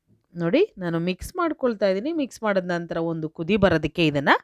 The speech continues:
ಬಿಡೋಣ. ನೋಡ್ತಾ ಇದ್ದೀರಲ್ಲ, ಹೀಗೆ ನಾನು ಚೆನ್ನಾಗಿ ಮಿಕ್ಸ್ ಮಾಡ್ಕೊಂಡು ಸ್ಟವ್‌ನ ನಾನು ಲೋ ಫ್ಲೇಮಲ್ಲೇ ಇಟ್ಕೊಂಡಿದ್ದೀನಿ ಈಗ. ಓಕೆ, so ಕೆಲವ್ರು ನನಗೆ ಕಾಮೆಂಟ್ ಸೆಕ್ಷನಲ್ಲಿ ತಿಳಿಸಿದ್ರಿ, ಆ, ಏನು ಅಂತಂದ್ರೆ,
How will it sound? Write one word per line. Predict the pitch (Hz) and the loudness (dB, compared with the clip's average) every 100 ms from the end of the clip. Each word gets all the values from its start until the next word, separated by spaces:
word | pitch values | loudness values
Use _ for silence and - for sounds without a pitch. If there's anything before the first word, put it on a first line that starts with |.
| - - - 160 | -4 -20 -20 -2
ಬಿಡೋಣ. | 165 165 151 190 508 _ _ _ _ _ _ _ _ _ _ _ _ _ - | 2 4 4 4 2 _ _ _ _ _ _ _ _ _ _ _ _ _ -10
ನೋಡ್ತಾ | 151 135 - | -6 -4 -4
ಇದ್ದೀರಲ್ಲ, | 127 123 123 185 | -6 -2 0 2
ಹೀಗೆ | 196 165 147 | 2 0 -2
ನಾನು | 151 131 | -4 -4
ಚೆನ್ನಾಗಿ | 139 156 131 127 | -6 -8 -8 -8
ಮಿಕ್ಸ್ | 135 135 - 214 | -8 -10 -10 -4
ಮಾಡ್ಕೊಂಡು | 190 151 143 131 233 330 - _ _ | -4 -4 -8 -4 -4 -4 -14 _ _
ಸ್ಟವ್‌ನ | - 175 147 147 151 | -4 0 0 0 -2
ನಾನು | 143 131 466 - _ - | -2 -2 -4 -6 _ -4
ಲೋ | 156 156 | 0 0
ಫ್ಲೇಮಲ್ಲೇ | - 147 147 151 | 2 0 0 0
ಇಟ್ಕೊಂಡಿದ್ದೀನಿ | 135 - 151 139 131 127 | -2 -4 -6 -4 -4 -4
ಈಗ. | 120 156 370 - _ _ _ - | -2 2 2 0 _ _ _ -16
ಓಕೆ, | 151 240 | -6 -4
so | 202 - 180 | -2 -4 -2
ಕೆಲವ್ರು | 185 196 190 | 0 0 0
ನನಗೆ | 175 165 180 | -2 -4 -4
ಕಾಮೆಂಟ್ | 139 151 165 | -2 -2 -4
ಸೆಕ್ಷನಲ್ಲಿ | 156 - 160 | -8 -6 -8
ತಿಳಿಸಿದ್ರಿ, | 151 139 - 143 143 311 - - - - | -6 -8 -10 -10 -4 -4 -4 -16 -16 -2
ಆ, | 170 160 151 | 2 4 4
ಏನು | 147 214 254 | 2 -2 -2
ಅಂತಂದ್ರೆ, | 220 190 175 185 302 480 | -2 -2 -4 0 -2 -2